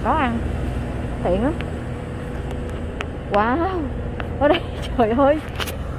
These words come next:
Wow, ở đây có trà xanh không độ nè cả nhà. Oh my goodness, Quỳnh sẽ mua một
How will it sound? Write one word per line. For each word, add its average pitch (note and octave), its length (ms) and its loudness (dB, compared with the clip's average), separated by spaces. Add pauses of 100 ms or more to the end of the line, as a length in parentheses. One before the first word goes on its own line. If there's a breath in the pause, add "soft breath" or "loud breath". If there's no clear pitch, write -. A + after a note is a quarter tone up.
(120)
Wow, E4 380 8
ở D4 80 10
đây E4+ 80 8
có F#4 180 4
trà C4+ 140 10
xanh E4 180 2
không F4+ 200 0
độ A#3 180 10
nè C#4 100 4
cả B3+ 120 2
nhà. D#4 520 4 (600)
Oh C4+ 80 8
my C4+ 160 6
goodness, B3+ 520 2 (240)
Quỳnh A#3 140 6
sẽ C#4+ 120 0
mua D4 140 4
một B3+ 140 4